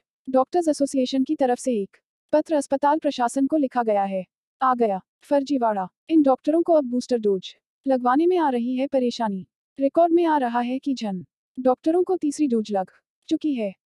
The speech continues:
भी वैक्सीनेशन सेंटर अस्पताल के अंदर ही होना चाहिए। उन्होंने कहा कि जैसी सूचना आ रही है,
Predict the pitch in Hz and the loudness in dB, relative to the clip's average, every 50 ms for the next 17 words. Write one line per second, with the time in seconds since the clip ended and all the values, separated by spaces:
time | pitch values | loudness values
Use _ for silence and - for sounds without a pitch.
0 | - 277 285 330 359 330 294 269 - - 320 294 285 269 - - 349 349 - 302 | -6 -2 0 2 2 2 0 0 0 0 2 2 2 2 0 0 0 0 2 0
1 | 277 262 277 294 285 277 - - 262 - 240 240 247 - 285 254 233 226 226 220 | 0 0 2 0 0 -2 -2 -2 0 2 2 2 2 2 0 0 2 2 0 0
2 | 214 196 190 175 _ _ _ _ _ _ - 285 277 277 285 285 - 254 220 214 | -2 -4 -10 -12 _ _ _ _ _ _ -4 0 0 0 0 0 -2 -4 -4 -4
3 | 202 190 185 - _ _ - 311 294 302 320 349 370 349 302 269 262 269 - 320 | -6 -8 -10 -12 _ _ 2 2 4 4 4 4 2 2 0 0 0 0 0 -2
4 | 302 269 254 247 - 254 - - 226 - - 196 190 - _ _ _ _ _ _ | 0 0 0 0 -2 -4 -4 -4 -6 -6 -6 -8 -8 -8 _ _ _ _ _ _
5 | - 262 269 269 277 262 262 285 262 240 226 226 | 0 0 2 2 2 0 0 0 -2 -2 -4 -6